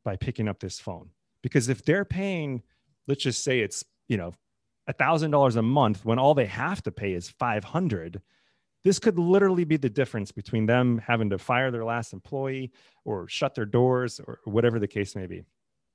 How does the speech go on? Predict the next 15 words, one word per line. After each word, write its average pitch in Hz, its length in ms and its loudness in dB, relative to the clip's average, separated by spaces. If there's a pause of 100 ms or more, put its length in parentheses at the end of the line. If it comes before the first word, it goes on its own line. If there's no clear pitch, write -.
(400)
So 123 380 -2 (340)
I 165 280 2 (100)
consistently 123 640 -2
led 101 460 -2 (320)
our 101 300 2
call 127 200 -2
center 98 400 -6
in 95 120 -6
outbound 95 540 -4
call 117 300 -2
volume. 90 460 -10 (520)
Um, 95 280 -8
and 120 120 0
I 127 60 0
consistently 113 960 -2